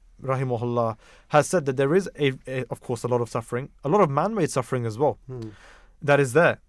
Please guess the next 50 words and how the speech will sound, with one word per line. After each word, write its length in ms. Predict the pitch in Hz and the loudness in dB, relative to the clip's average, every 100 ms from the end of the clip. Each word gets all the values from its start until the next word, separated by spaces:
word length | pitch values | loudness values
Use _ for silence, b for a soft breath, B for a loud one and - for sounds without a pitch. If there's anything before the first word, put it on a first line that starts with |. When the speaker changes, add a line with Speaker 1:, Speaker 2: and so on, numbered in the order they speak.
| _ | _
Speaker 1:
But 220 | 139 131 143 | -6 0 2
the 100 | 139 | 2
reason 340 | 196 220 160 | 2 0 -2
behind 340 | 131 160 170 139 | -2 0 0 0
that 100 | 131 | -2
is 120 | 123 | -4
actually 500 | 160 - 151 131 123 - - | -8 -8 -6 -4 -6 -10 -8
a 60 | 127 | -2
lot, 200 | 143 - | 0 -2
the 240 | 139 127 127 | -8 -4 -2
reason 300 | 156 135 123 | -2 -2 -4
that, 140 | 131 _ - | -4 _ -12
because 300 | 123 120 139 | -8 -2 -4
free 180 | - 139 | -2 -6
will 180 | 127 127 | -2 -4
is 140 | 127 | -4
there. 200 | 107 107 - _ - | -6 -6 -10 _ -20
Speaker 2:
Yeah. 100 | 127 98 B | -18 -18 B
Speaker 1:
But 120 | 131 143 | -2 2
that 140 | 185 | 2
free 140 | - 190 | 2 4
will 200 | 190 175 | 4 4
is 120 | 127 | 4
there 180 | 160 165 | 2 2
for 220 | 151 135 | 0 0
a 60 | |
purpose. 520 | 113 147 143 104 - - | 2 0 -2 -8 -16 -6
Now, 80 | 131 | 0
what 160 | 165 233 | 4 4
does 120 | 160 | 4
God 180 | 160 139 | 2 2
say? 260 | - 143 101 _ _ _ B B - | 0 -2 -4 _ _ _ B B -4
If 160 | 170 - | -4 -2
this 180 | 254 | 0
was 160 | 247 175 | 2 2
a 60 | 160 | 2
case 500 | - 165 - - - b b b b | 0 -2 -2 -8 -14 b b b b
where 340 | 127 160 160 - - | 6 8 6 2 0
God 200 | 185 190 | 2 4
put 220 | - 202 | 2 0
free 160 | - 165 | 0 2
will 180 | 139 131 | 4 4
here, 260 | 147 127 - _ _ _ _ _ _ _ _ | 4 2 -4 _ _ _ _ _ _ _ _
which 200 | 143 123 | -8 -4
we 80 | 139 | 0
know 200 | 135 180 | 6 6
is 100 | 143 | 6
gonna 200 | 127 123 | 2 -2
cause 220 | - 127 | -2 -2
problems, 480 | - 131 117 90 | 0 -2 -4 -10